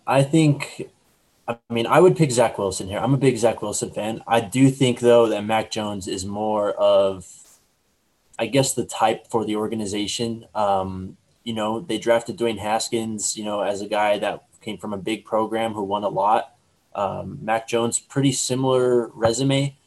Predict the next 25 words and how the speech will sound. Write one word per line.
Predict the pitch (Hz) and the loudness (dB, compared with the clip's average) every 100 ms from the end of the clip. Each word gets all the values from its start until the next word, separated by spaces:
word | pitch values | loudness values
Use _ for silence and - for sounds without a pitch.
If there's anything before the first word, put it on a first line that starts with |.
| _ | _
He | _ 123 117 | _ 2 2
has | - 127 131 123 | 2 2 2 0
started | 135 127 117 | 0 2 0
a | 110 _ - _ | -4 _ -20 _
bit | 135 135 | -2 0
more | 131 127 | -2 0
games. | 120 120 120 - | 0 0 -2 -4
Well, | 110 98 104 | -6 -6 -6
I | |
don't | 98 98 | -8 -8
know | 98 95 98 | -8 -8 -10
now | 101 98 95 | -10 -8 -8
with | 98 | -12
the | 107 | -18
covid | - 107 101 | -8 -8 -8
situation | - 98 - 104 98 104 98 | -14 -16 -14 -10 -10 -12 -16
if | - | -14
it | 98 | -12
actually | 98 - 101 101 | -12 -12 -16 -16
totals | - 117 98 | -6 -6 -4
out | 95 - | -8 -10
to | - | -12
more | 101 101 | -14 -12
games, | 107 107 - | -14 -16 -12
but | - 104 | -8 -8